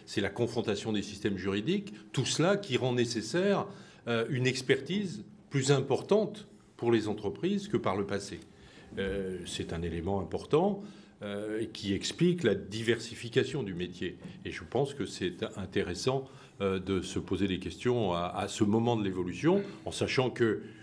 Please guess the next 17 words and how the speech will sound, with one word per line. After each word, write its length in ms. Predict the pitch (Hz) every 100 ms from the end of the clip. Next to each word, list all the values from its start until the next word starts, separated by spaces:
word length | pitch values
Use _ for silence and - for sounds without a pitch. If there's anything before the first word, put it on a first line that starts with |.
| - -
euh, 480 | 107 104 101 95 98
il 120 | 113 90
y 80 |
a 80 | 92
aussi 280 | 90 90 101
d'autres 260 | 90 113 104
phénomènes 600 | - 85 90 110 143 120
dont 160 | 85 82
on 40 |
parlera 300 | 82 87 80
sans 160 | 82 90
doute. 240 | 82 120
La 60 | 87
judiciarisation, 880 | - 80 85 - 82 85 87 - 123
c'est 120 | 123
un 120 | 92
peu 300 | 87 104 101